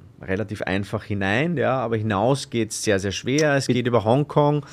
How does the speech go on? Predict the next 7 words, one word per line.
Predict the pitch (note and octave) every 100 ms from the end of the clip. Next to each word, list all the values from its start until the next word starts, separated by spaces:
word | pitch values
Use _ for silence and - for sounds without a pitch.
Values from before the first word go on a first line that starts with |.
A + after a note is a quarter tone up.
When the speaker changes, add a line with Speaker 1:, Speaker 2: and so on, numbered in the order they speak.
| - - - -
Speaker 2:
Bitcoin | A#2+ A#2 B2 G#2+
Speaker 1:
Ähm, |
Speaker 2:
halt. | G2 F#2 - - - - F#2+ -
Speaker 1:
Bitcoin | C3+ - - D#3 D3+
halt, | D3 D3+ B2+
ja. | A#2+ C3+ D3 - - - -
Ähm, | B2 B2+ C3 C3 C#3 C#3 C#3+ C#3